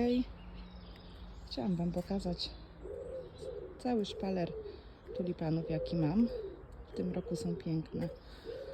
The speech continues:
odmiany, cudowne.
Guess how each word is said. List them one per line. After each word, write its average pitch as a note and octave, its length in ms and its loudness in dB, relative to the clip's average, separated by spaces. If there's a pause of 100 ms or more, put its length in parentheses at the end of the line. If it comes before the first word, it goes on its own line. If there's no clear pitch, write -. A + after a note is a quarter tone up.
(580)
odmiany, G3+ 840 0
cudowne. F#3+ 840 0